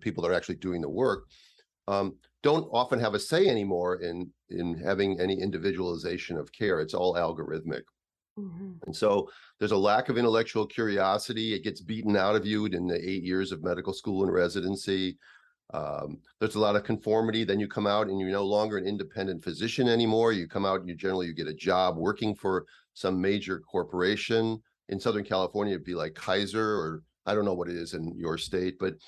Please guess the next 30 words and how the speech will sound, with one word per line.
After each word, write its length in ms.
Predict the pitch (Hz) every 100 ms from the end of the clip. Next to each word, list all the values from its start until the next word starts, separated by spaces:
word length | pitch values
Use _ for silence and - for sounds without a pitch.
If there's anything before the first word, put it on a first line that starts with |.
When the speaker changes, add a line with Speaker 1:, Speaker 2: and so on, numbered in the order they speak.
| - - _ _ 95
Speaker 1:
um, 300 | 98 95 - _
so 160 | - 127
then, 280 | 135 139 - _ _ 110 - _ -
even 260 | 131 139 113
then, 320 | 135 160 127
you 240 | 107 107
are 160 | 104 101 -
bound 360 | 85 110 120 117
by 120 | 107
the 100 | 101
policies 720 | - 104 113 110 120 110 101
and 100 | 95
procedures 720 | 101 - 110 107 101 101 98 98
and 160 | 92
formulary 600 | 92 127 139 90 87 92
that 160 | 95 92
are 100 | 90
given 340 | 80 101 120 117
to 120 | 107
you 200 | 85 85
by 200 | 85 87
that 280 | 85 85 -
company. 540 | 127 160 90 76 80 - - _ _ 90
And 180 | 92
you 120 | 98 104
can't 300 | - 110 113
go 120 | 110
outside 420 | 104 - 120 160
of 120 | 131
that, 240 | 95 95